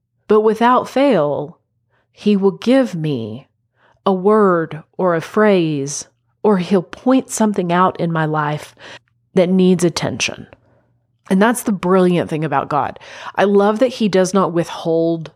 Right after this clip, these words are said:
wisdom. He gives it freely. Anybody who needs wisdom,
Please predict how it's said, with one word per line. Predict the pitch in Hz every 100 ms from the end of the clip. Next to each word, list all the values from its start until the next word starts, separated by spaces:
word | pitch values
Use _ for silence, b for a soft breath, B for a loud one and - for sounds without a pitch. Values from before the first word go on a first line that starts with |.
| -
wisdom. | 170 156 151 175 185 185 - B B
He | -
gives | 190 220 208
it | 208
freely. | - 175 151 85 -
Anybody | 202 220 233 240 247
who | 190 220
needs | 202 175
wisdom, | 170 160 147 143 127 -